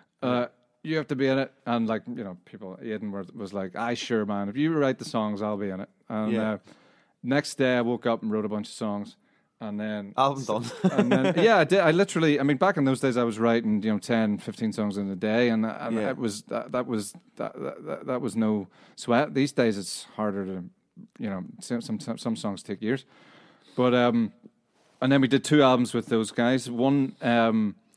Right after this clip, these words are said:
Speaker 1: one album, the second album had twenty-seven people on it.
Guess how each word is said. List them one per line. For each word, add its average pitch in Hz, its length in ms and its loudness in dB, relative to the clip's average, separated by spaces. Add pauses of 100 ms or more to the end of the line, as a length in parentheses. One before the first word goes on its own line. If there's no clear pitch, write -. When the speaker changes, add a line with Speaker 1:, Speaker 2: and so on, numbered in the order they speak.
(540)
Speaker 1:
one 139 640 4
album, 120 460 4
the 110 80 2
second 127 260 2
album 113 200 4
had 110 120 -2
twenty-seven 117 640 0
people 110 260 -2
on 120 160 0
it. - 40 -14